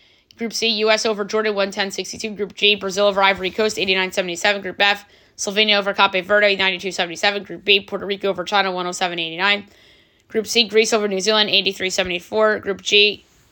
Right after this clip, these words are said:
Spain over Iran, eighty-five sixty-five. And then this morning, results from the seventeenth through thirty-second classification. Finland over Cape Verde, one hundred seventy-seven.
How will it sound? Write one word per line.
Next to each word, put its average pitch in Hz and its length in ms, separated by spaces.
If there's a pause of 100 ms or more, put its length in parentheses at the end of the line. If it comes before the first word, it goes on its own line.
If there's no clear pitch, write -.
(440)
Spain 214 360
over 202 260
Iran, 202 420
eighty-five 190 480
sixty-five. 208 680 (2500)
And 226 80
then 233 140
this 226 140
morning, 233 220
results 220 340
from 214 160
the 202 100
seventeenth 226 720
through 208 180
thirty-second 202 580
classification. 208 680
Finland 220 360
over 208 160
Cape 202 320
Verde, 214 440
one 202 140
hundred 202 260
seventy-seven. 214 640